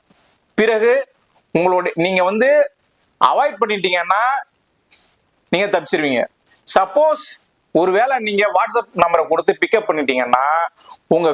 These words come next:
ஃபேஸ்ல வச்சு எடுத்துட்டீங்கன்னா, நீங்க ஒ-, யாருன்னு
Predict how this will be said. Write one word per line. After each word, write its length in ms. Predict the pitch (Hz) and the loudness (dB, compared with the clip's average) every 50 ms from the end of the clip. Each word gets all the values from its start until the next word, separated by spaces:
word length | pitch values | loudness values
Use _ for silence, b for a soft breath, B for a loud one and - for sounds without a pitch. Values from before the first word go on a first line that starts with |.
| 151 | 2
ஃபேஸ்ல 420 | - 208 269 294 277 - 240 214 214 202 185 | 0 0 0 0 -2 -2 0 0 0 0 0
வச்சு 140 | 170 - 214 175 | -2 -2 -2 -2
எடுத்துட்டீங்கன்னா, 640 | - 151 175 156 160 156 147 135 131 131 131 143 165 175 190 196 - - _ _ B B B B _ _ _ - 165 | 0 -2 -2 -2 0 0 0 -2 0 -2 0 0 0 -2 -2 -4 -4 -8 _ _ B B B B _ _ _ -4 -2
நீங்க 140 | 185 202 202 196 | 0 0 0 0
ஒ-, 100 | 202 185 135 160 170 | 0 0 0 0 0
யாருன்னு 420 | 175 214 240 262 254 247 220 240 | 2 0 0 -2 -4 -4 -2 -2